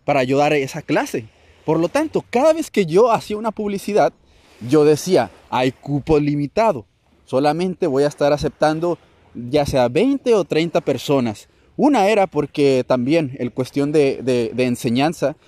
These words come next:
o sea, yo, yo cuando daba las clases, yo decía, Por cuestiones de enseñanza,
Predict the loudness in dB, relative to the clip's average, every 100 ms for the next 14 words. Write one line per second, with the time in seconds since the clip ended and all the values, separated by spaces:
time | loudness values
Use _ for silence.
0 | -6 -2 2 2 0 -2 0 0 2 2
1 | 2 2 0 -4 -12 -20 -20 -4 0 2
2 | 0 0 -2 -2 -2 -6 -10 -18 _ -2
3 | 0 0 -2 -2 -6 -8 -6 -6 -2 -4
4 | -4 -6 -4 -4 -2 -4